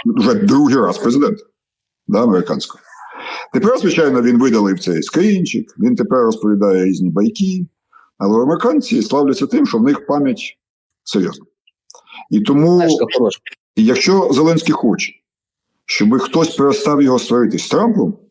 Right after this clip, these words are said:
Speaker 1: то точно так же, як ми тільки що говорили про Будапештський меморандум, треба почати з своєї команди.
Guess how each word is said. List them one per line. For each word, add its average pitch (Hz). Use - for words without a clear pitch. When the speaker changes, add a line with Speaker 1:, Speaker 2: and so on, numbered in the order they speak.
Speaker 1:
то -
точно 175
так 160
же, 139
як 143
ми 135
тільки 123
що 131
говорили 120
про 110
Будапештський 113
меморандум, 202
треба 240
почати 208
з -
своєї 143
команди. 87